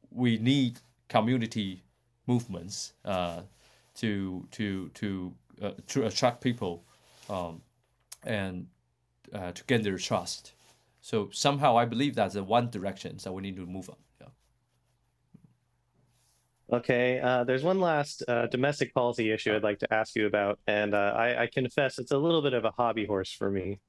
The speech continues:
Speaker 2: um, but, uh, you know, I think that it's, uh, very important, which is about the low wages in Taiwan.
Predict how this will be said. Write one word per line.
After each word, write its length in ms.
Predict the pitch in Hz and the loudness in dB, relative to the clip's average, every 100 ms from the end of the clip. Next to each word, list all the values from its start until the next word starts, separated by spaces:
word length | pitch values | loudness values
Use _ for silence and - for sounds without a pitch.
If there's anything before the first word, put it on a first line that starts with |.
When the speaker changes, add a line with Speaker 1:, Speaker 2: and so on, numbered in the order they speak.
| _ | _
Speaker 2:
um, 380 | 98 98 95 98 - | 0 2 2 0 0
but, 400 | 104 101 - - | 0 0 -4 -2
uh, 360 | 98 98 95 98 _ _ _ - | 2 2 0 -2 _ _ _ 0
you 60 | |
know, 120 | 107 | 2
I 160 | 107 107 | 2 0
think 300 | - 123 117 | 2 0 2
that 120 | 110 | 0
it's, 280 | 101 92 - | 0 -2 0
uh, 300 | 101 98 101 | 2 2 0
very 440 | 101 107 120 127 117 | 0 2 2 2 0
important, 520 | 107 135 151 110 113 | -2 -2 0 -2 0
which 200 | 107 - | -2 -2
is 140 | 104 | -2
about 420 | 110 104 101 104 - - | 2 2 2 0 -4 -4
the 80 | 107 | 0
low 280 | 101 113 110 | 2 4 2
wages 440 | 107 110 107 95 | 2 0 0 -2
in 140 | 95 95 | -2 -2
Taiwan. 480 | 95 95 98 104 | -2 -2 -4 -6